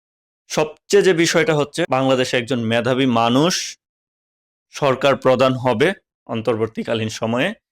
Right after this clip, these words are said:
এবং সেই মানুষটা যখন সরকারের প্রধান হবে, সে যে নির্বাচন করবে, সেই নির্বাচনে কখনোই কারচুপি হবে না। কারণ ডক্টর মোহাম্মদ ইউনূস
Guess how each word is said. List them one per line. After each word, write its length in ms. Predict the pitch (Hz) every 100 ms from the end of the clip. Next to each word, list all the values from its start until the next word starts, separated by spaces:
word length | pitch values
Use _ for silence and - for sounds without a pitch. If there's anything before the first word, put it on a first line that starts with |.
| _ _ -
এবং 320 | 139 202 208
সেই 320 | - - 170
মানুষটা 920 | 165 135 147 165 - - 175 180 180 - _ 143
যখন 600 | 120 120 113 127 117 117 - _ _ _ _ _ _ -
সরকারের 520 | 156 135 131 139 127
প্রধান 380 | - 127 143 135
হবে, 400 | 123 104 120 185 _ _ _ _ _ -
সে 400 | - 147 156 147
যে 220 | 147 151
নির্বাচন 580 | 139 143 156 - 156 143
করবে, 420 | 120 101 104 95 _ _ _ _ -
সেই 260 | - 151
নির্বাচনে 560 | 156 151 143 156 151 143 -
কখনোই 380 | 131 139 147
কারচুপি 600 | 151 127 123 - 139 123 117
হবে 240 | 101 98
না। 120 | 95 _ _ _ _ -
কারণ 400 | 113 113 120 113 - -
ডক্টর 440 | 123 131 - 185 202
মোহাম্মদ 400 | 190 190 185 170
ইউনূস 600 | - 143 139 127 120 -